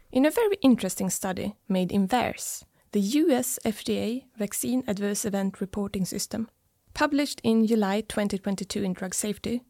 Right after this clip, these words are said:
by Harpas and colleagues, we can see the opposite problem, how statistical detection of early covid nineteen vaccine signals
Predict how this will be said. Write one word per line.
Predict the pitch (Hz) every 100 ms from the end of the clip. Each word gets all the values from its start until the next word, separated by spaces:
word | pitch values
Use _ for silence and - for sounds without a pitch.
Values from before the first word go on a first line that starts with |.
| _
by | 190
Harpas | 180 214 214 - - -
and | 208
colleagues, | 208 214 214 - - - _ _ _ _
we | 311
can | 392 440
see | - - 202 208 _
the | - -
opposite | 381 220 - -
problem, | - - 247 226 - _ _ _ _ _
how | - 220
statistical | - 196 330 - 359 370
detection | 359 320 - 220 - 214 240 - -
of | 185 -
early | 285 339
covid | 349 285
nineteen | 254 240 233 214
vaccine | 214 214
signals | 208 220 196 202 220